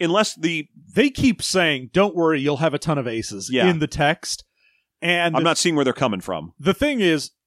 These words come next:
Speaker 2: a lot of the moves that you'll do will be like, "Oh, if I go to, say, like, I'm gonna do one of the moves in, uh, like, uh, Diagnosis, where you put for-,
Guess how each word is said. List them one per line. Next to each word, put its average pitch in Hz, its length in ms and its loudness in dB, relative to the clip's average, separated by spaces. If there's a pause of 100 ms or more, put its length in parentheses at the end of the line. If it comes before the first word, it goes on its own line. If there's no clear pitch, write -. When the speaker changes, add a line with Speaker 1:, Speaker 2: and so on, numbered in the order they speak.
Speaker 2:
a 185 120 2
lot 208 440 2
of 165 140 0
the 170 80 0
moves 143 560 -2
that 156 180 -4
you'll 156 200 0
do 127 640 0
will 156 160 0
be 156 160 2
like, 139 400 0
"Oh, 170 340 2
if 151 180 -2
I 190 120 4
go 185 180 2
to, 165 240 2 (220)
say, 147 580 -2 (420)
like, 127 380 -6 (640)
I'm 147 160 -4
gonna 143 480 2
do 139 240 2
one 147 240 0
of 139 60 -2
the 143 80 0
moves 139 600 0
in, 127 680 -2 (120)
uh, 117 260 -6
like, 113 280 -6 (240)
uh, 117 180 -6
Diagnosis, 131 880 -2 (320)
where 139 120 0
you 143 120 0
put 185 320 0
for-, 165 280 0